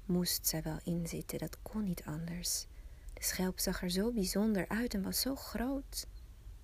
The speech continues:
Het leek wel alsof die licht gaf. En we deden ons best hem te openen. We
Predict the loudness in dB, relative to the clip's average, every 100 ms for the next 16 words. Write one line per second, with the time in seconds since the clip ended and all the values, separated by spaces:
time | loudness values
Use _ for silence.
0 | -14 -14 -14 -12 -12 -12 -12 -12 -10 -12
1 | -12 -14 -16 -16 -12 -12 -12 -14 -14 -16
2 | -14 0 4 4 4 0 0 0 0 0
3 | 0 0 2 6 4 4 -2 -4 -6 -10
4 | -12 -16 -16 -14 -14 -14 -14 -16 -16 -16
5 | -12 -12 -10 -12 -12 -14 -14 -16 -16 -16
6 | -4 2 4 4 4 2 2 2 2 0
7 | 0 0 0 0 0 -2 -6 -4 0 0
8 | -2 -2 -2 -2 -4 -12 -12 -14